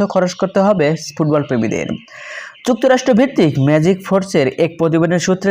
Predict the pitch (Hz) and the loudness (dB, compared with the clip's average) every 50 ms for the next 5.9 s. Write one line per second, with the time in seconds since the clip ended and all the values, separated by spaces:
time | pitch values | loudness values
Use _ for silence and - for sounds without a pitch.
0 | 185 170 202 196 202 196 185 214 208 - 147 135 147 170 180 - - _ - 180 | 0 2 2 2 2 2 0 0 0 0 0 0 0 0 -2 -4 -4 _ 0 2
1 | 190 185 175 160 139 131 - 160 160 165 202 202 208 214 214 214 208 196 160 135 | 4 4 4 2 0 0 -4 -4 -2 0 0 2 2 2 2 2 2 2 2 2
2 | 135 131 151 147 151 160 175 185 180 196 190 196 - 160 135 131 - - 156 165 | 2 0 0 0 2 2 2 2 2 0 0 0 -2 -2 -2 -2 -2 0 0 0
3 | 160 165 - 175 165 170 185 175 170 202 202 175 151 143 151 - - 180 170 170 | -2 -2 -4 -4 -2 0 0 2 2 2 2 2 0 0 -2 -2 0 0 0 2
4 | 185 185 185 196 196 185 156 147 151 139 139 147 165 175 185 202 190 185 165 180 | 2 0 2 2 2 2 2 2 0 0 0 2 2 2 2 2 2 2 2 2
5 | 180 - _ _ - 151 - - 175 - - 151 139 - 147 139 135 | 0 -6 _ _ -4 -4 -2 -4 -4 -2 -2 -2 -2 -2 -2 -2 -2